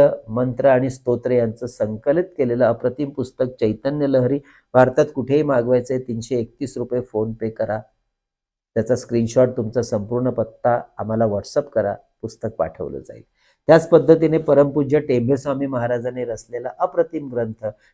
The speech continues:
श्री सप्तशती गुरुचरित्र सार, हा सार म्हणजे हे ग्रंथ स्त्री, पुरुष, आबालवृद्ध कुणीही वाचू शकतात, पारायण करू शकतात. हाही ग्रंथ आपल्याला मागवायचा आहे, एकशे एक्कावन्न रुपये PhonePe करा.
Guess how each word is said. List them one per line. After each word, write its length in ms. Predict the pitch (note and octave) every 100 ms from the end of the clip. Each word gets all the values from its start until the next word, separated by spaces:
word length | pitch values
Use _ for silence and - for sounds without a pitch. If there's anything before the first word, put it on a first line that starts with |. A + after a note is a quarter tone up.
| -
श्री 140 | -
सप्तशती 680 | - B2+ - G3 - F#3+ G#3
गुरुचरित्र 680 | D#3 C#3 C3 B2 A#2 - A2
सार, 380 | - - F2 C#2+ _ _ _ _ _ _ _
हा 300 | D3+ E3+ F#3 - - _
सार 480 | - - D#3+ F3 C#3+
म्हणजे 840 | A2+ - _ _ _ _ A#2+ A#2
हे 100 | B2
ग्रंथ 420 | A#2+ B2+ E3+ E3 A2+ G#2+ - _
स्त्री, 280 | - - E3
पुरुष, 420 | - C3+ C#3+ C3
आबालवृद्ध 640 | - A#2+ B2+ C3+ B2+ G#2+ B2+
कुणीही 400 | B2+ A2 A#2+ E3
वाचू 300 | D#3 G2+ A2+
शकतात, 380 | G#2+ F#2+ - A2 -
पारायण 420 | G#2+ G#2 C#3+ F3
करू 240 | D3+ G#2+
शकतात. 400 | G#2 G2 - G2 - _ _ _ _ _ _ _ _ _
हाही 300 | - G#2 C#3+
ग्रंथ 320 | D#3+ A#2+ G#2
आपल्याला 380 | A2 G#2 A2+ A2
मागवायचा 520 | G#2+ F#2+ G2 G#2+ A#2
आहे, 300 | D3 - _ -
एकशे 320 | A#2 - D3+
एक्कावन्न 600 | B2 - - C#3+ D#3 D#3
रुपये 300 | D3 C3+ C#3
PhonePe 440 | C3+ A2 F#2+ F2
करा. 240 | E2+ -